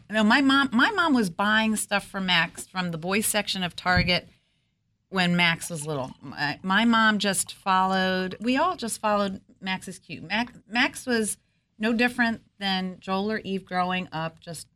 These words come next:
normal, wonderful kid. And that was Max. When you look at pictures of Max, maybe up to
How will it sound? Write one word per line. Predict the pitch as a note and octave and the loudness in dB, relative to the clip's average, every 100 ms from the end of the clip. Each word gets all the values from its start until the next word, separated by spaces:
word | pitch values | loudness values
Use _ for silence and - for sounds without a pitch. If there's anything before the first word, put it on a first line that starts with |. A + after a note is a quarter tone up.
| _ | _
normal, | F3+ F#3 F#3+ F#3+ F#3+ - | -10 -6 -4 -4 -8 -14
wonderful | E3+ F3 F3+ F3 G3+ F#3+ | -12 -10 -10 -12 -14 -14
kid. | - E3+ D#3 E3+ - _ _ _ | -12 -8 -6 -8 -12 _ _ _
And | G3 G3+ G3+ - _ _ _ _ - | -6 -4 -4 -6 _ _ _ _ -4
that | F3 | -4
was | F#3+ F#3 | -4 -4
Max. | B3+ - - | -4 -4 -10
When | F#3 F#3 | -10 -6
you | G3+ | -2
look | C4 C#4+ C#4+ | 0 -2 -4
at | A3+ | -8
pictures | - A#3+ - A3 G3+ | -10 -12 -10 -8 -8
of | F3+ F#3 | -10 -10
Max, | F#3 F#3+ - - - _ _ _ _ _ _ _ _ _ _ | -6 -4 -6 -10 -20 _ _ _ _ _ _ _ _ _ _
maybe | G#3+ A#3+ B3+ A#3 | 0 2 4 4
up | G#3+ - | 2 -4
to | G#3 F#3+ F3+ E3+ E3 | -2 0 2 2 -2